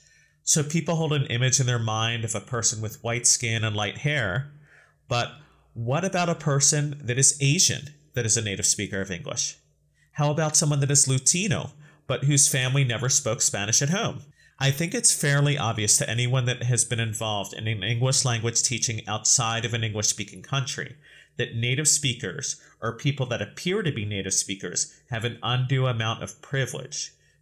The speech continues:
due to some myths that have been perpetuated by the media and language schools.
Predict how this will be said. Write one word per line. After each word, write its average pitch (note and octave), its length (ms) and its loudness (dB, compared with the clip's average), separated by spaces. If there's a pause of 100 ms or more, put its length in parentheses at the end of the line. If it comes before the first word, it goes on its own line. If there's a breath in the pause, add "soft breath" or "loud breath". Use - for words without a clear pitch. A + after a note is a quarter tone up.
(100)
due B2 180 0
to B2 160 2
some A#2 300 2
myths G2 320 2
that A2 100 -2
have G#2 160 -4
been G#2+ 140 -4
perpetuated G#2+ 720 -4
by G#2+ 120 -2
the G#2 120 -4
media G2+ 440 -4
and F#2 120 -10
language F2+ 400 -6
schools. - 580 -8